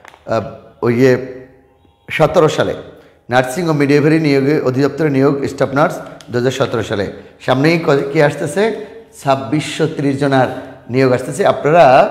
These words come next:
যে কোনো বিষয়ে, ভর্তি সংক্রান্ত যে কোনো বিষয়ে কথা বলবেন এই নাম্বারে, হ্যাঁ? জিরো ওয়ান সিক্স এইট, জিরো ওয়ান সিক্স এইট টু নাইন ফাইভ ফাইভ ফাইভ ফাইভ ডাবল ফাইভ ফোর, ডাবল সিক্স ফোর। ফাইভ ফাইভ ডাবল সিক্স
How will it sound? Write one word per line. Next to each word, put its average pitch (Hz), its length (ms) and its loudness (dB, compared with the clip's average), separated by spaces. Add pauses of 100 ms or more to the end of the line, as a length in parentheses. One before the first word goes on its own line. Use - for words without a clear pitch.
(320)
যে 180 140 -6
কোনো 214 200 -4
বিষয়ে, 165 220 -4
ভর্তি 143 300 -6
সংক্রান্ত 160 540 -4
যে 147 100 -4
কোনো 170 180 -4
বিষয়ে 156 280 -6 (300)
কথা 139 220 -2
বলবেন 170 240 0
এই 151 120 2
নাম্বারে, 110 420 0 (280)
হ্যাঁ? 214 200 0 (680)
জিরো 185 360 2
ওয়ান 196 380 4 (120)
সিক্স - 220 -8
এইট, 180 420 0 (440)
জিরো 180 200 -2
ওয়ান 185 240 2
সিক্স - 300 -6
এইট 190 220 0
টু 185 120 -2
নাইন 196 300 2 (320)
ফাইভ 214 180 4 (160)
ফাইভ 226 240 2 (680)
ফাইভ 170 240 0
ফাইভ 226 160 4 (280)
ডাবল 131 180 0
ফাইভ 135 180 -6 (200)
ফোর, - 140 -12 (180)
ডাবল 127 260 4
সিক্স 156 320 -10
ফোর। 101 180 -6 (320)
ফাইভ 127 220 -2
ফাইভ 165 140 -2
ডাবল 110 220 0
সিক্স - 200 -14